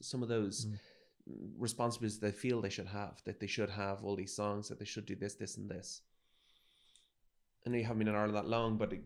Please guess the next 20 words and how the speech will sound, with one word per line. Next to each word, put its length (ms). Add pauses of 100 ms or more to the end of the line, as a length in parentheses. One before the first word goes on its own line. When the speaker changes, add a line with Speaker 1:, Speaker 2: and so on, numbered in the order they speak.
(120)
Speaker 2:
No, 200
Speaker 1:
do 40
you 120
have 100
Speaker 2:
yeah. 60
Speaker 1:
an 40
idea 280
of 120
what 120
that 100
might 120
look 200
like? 140 (1500)
Speaker 2:
Yeah, 220
I 60
mean, 160
one 160
of 80
the 40
thing, 220